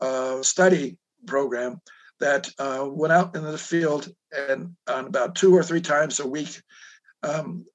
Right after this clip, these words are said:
and, uh, captured these craft doing basically what they did with Ellen Crystal. They would follow her around in her car, and they followed me around as well. So what's going on here? I mean, why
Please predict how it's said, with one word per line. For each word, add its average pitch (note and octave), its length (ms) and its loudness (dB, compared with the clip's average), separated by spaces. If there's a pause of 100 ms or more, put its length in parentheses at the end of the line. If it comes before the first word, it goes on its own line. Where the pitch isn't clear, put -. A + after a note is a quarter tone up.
(200)
and, C#3 400 -4 (200)
uh, C#3+ 140 -4 (260)
captured E3+ 520 4 (280)
these F3 220 2
craft C#3+ 500 0 (440)
doing F#3 280 10
basically G3+ 480 6
what F#3+ 180 8
they F3 140 2
did F3+ 220 6
with D#3+ 220 0
Ellen D3+ 280 2
Crystal. F3+ 500 -6 (420)
They F#3 160 6
would F3 540 -4
follow F3 300 2
her F#3 320 2
around C#3 540 0
in C#3 100 -8
her C3+ 120 -4
car, D#3+ 360 -2
and B2+ 180 -10
they C#3 140 -6
followed D#3 440 -2
me A3 120 -4
around A#2+ 460 -6 (120)
as B2+ 160 -8
well. D#3 360 -2 (580)
So C#3+ 460 -2 (100)
what's E3 360 -4
going F#3+ 320 -2
on G3+ 240 -2
here? C#3 380 -8 (460)
I C#3 60 -12
mean, D3+ 300 -14 (140)
why G3 480 -2